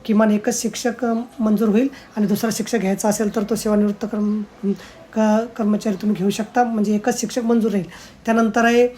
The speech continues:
अ, वीस ते साठपर्यंतची पटसंख्या असेल, तर, अ, देयपद मंजूर, अ, दो-, दोन शिक्षक, अ, पदसंख्या मंजूर होईल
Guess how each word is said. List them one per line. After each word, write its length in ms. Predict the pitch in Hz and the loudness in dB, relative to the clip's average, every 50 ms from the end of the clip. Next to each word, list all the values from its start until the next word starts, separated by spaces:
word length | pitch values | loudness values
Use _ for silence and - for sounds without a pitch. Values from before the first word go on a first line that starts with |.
| - - - - - - | -14 -20 -20 -12 -4 0
अ, 260 | 226 226 220 220 214 | 2 4 6 6 4
वीस 380 | 190 180 214 202 - - - | 4 4 2 2 2 0 2
ते 260 | - 247 240 240 247 240 | 6 6 8 8 6 4
साठपर्यंतची 1000 | - - - - - - - 220 214 214 220 214 233 226 226 202 240 202 233 | 0 -2 -2 -2 0 2 2 2 2 0 0 -2 0 0 0 -2 -4 -4 -4
पटसंख्या 500 | 226 - 233 190 - 233 220 208 214 226 | -4 -4 -6 -6 -4 -4 -4 -2 0 -2
असेल, 400 | 220 214 - 240 226 226 208 - | 0 0 0 -2 -2 -2 -4 -2
तर, 320 | 240 226 226 226 226 226 233 233 - - - - - - - - | -2 0 0 2 2 0 0 -2 -8 -16 -20 -20 -20 -18 -10 -6
अ, 240 | 226 220 220 214 220 208 | -2 -2 0 0 0 -2
देयपद 680 | 196 214 220 208 180 196 220 226 233 226 - 233 208 | -4 -4 -4 -2 0 2 2 2 2 0 -2 -2 0
मंजूर, 560 | 214 214 214 208 202 233 214 233 233 233 233 | 0 2 2 2 0 0 -2 -2 -2 -2 -2
अ, 60 | 240 247 247 - - | -4 -4 -8 -8 -8
दो-, 320 | 214 175 170 220 220 220 202 - - - - - - - | -6 -2 -2 0 0 -2 -4 -6 -10 -20 -20 -16 -12 -8
दोन 280 | 196 170 226 220 233 233 | -4 -2 0 0 0 0
शिक्षक, 500 | 226 - 226 - - 247 240 240 - 247 | -2 -4 -6 -4 -4 -4 -4 -2 -4 -4
अ, 200 | 240 240 240 247 | -2 -2 -2 -4
पदसंख्या 560 | 247 - - 240 214 - - 233 208 247 220 | -4 -4 -4 -4 -4 -4 -4 -4 -4 -2 -2
मंजूर 280 | 220 226 226 214 247 | 0 0 0 0 0
होईल 200 | 233 220 254 269 | 0 0 0 0